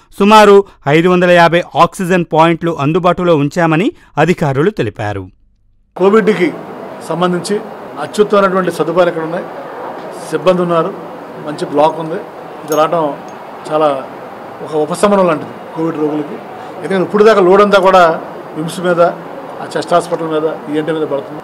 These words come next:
Speaker 2: పేదవారికి, మధ్యతరగతి వారికి ఇది చాలా ఉపయోగకరంగా ఉంటుంది కేజీహెచ్లో ఈ కోవిడ్ బ్లాక్ అనేది. So మన ప్రభుత్వం, గౌరవ ముఖ్యమంత్రి గారు జగన్మోహన్ రెడ్డి గారు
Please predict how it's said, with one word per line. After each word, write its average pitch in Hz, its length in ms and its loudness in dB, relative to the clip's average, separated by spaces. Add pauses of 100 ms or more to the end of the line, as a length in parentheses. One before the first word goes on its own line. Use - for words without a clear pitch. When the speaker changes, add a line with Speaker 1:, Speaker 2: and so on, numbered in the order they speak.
(120)
Speaker 2:
పేదవారికి, 196 680 4 (200)
మధ్యతరగతి 175 380 0
వారికి 175 300 0 (340)
ఇది 202 260 -2
చాలా 170 180 6
ఉపయోగకరంగా 170 460 0
ఉంటుంది 127 240 -8 (120)
కేజీహెచ్లో 160 580 -2 (340)
ఈ - 20 -10 (100)
కోవిడ్ 160 200 -2
బ్లాక్ 143 260 0
అనేది. 151 240 -6 (640)
So 214 280 6 (120)
మన 180 340 2
ప్రభుత్వం, 190 560 2 (640)
గౌరవ 180 220 2
ముఖ్యమంత్రి 180 460 -2
గారు 175 100 4
జగన్మోహన్ 165 420 -2
రెడ్డి 170 60 2
గారు 156 220 2